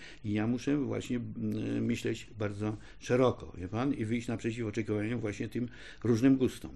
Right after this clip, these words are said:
wie pan. A z drugiej strony, e, też, no, księgarstwo polega na tym, że musimy tam,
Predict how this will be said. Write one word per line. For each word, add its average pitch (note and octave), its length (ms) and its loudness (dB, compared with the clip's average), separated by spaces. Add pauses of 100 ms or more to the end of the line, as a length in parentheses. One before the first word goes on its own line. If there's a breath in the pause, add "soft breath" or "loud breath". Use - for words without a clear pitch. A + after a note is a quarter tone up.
wie G2 80 -8
pan. C3 240 -2 (340 loud breath)
A G#2 280 2
z G2+ 80 -2
drugiej D#3 240 0
strony, G#2 520 -2 (320 loud breath)
e, G#2+ 100 0
też, A2 360 -2
no, G#2+ 140 0
księgarstwo G#2+ 420 -4
polega G#2 280 -2
na G2+ 140 0
tym, C#3 160 4
że G#2+ 160 0
musimy A2+ 380 -2
tam, A#2 260 -2